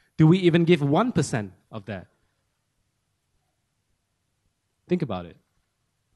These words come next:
If we can give ten percent of all our increase, you know, I'm not saying that you should give two and a half hours,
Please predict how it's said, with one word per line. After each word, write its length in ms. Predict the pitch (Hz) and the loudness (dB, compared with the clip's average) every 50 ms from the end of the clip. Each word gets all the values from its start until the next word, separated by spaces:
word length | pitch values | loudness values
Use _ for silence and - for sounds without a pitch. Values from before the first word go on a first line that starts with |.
| _ _ _ | _ _ _
If 120 | 131 120 | -12 -2
we 140 | 131 196 269 | 0 0 2
can 160 | - 311 277 | 2 0 0
give 160 | 220 247 208 - | 0 0 -2 -4
ten 220 | - 165 208 202 | -6 -6 -6 -6
percent 400 | - 165 - - 170 143 110 104 | -6 -6 -6 -6 -6 -6 -6 -8
of 120 | 101 101 | -14 -12
all 180 | 113 127 147 147 | -8 -6 -4 -4
our 120 | 143 131 | -4 -6
increase, 680 | 117 110 110 - - 139 117 92 - - - - - _ _ _ _ _ _ _ _ _ _ _ _ _ _ | -8 -12 -16 -12 -10 -10 -10 -10 -12 -16 -20 -20 -20 _ _ _ _ _ _ _ _ _ _ _ _ _ _
you 40 | 117 | -4
know, 60 | 123 | -2
I'm 80 | 156 247 | 0 0
not 80 | - | 0
saying 280 | - - 214 202 208 185 | 0 0 2 2 2 2
that 80 | 151 127 | 0 0
you 60 | 117 | -2
should 140 | - 135 127 | -4 -6 -8
give 120 | 139 - | -8 -4
two 100 | - 147 | -2 -2
and 100 | 131 110 | -2 -2
a 20 | |
half 200 | 101 117 98 - | -6 -10 -14 -14
hours, 560 | 90 101 127 147 117 85 80 - - - - | -10 -8 -8 -6 -8 -8 -12 -18 -20 -20 -20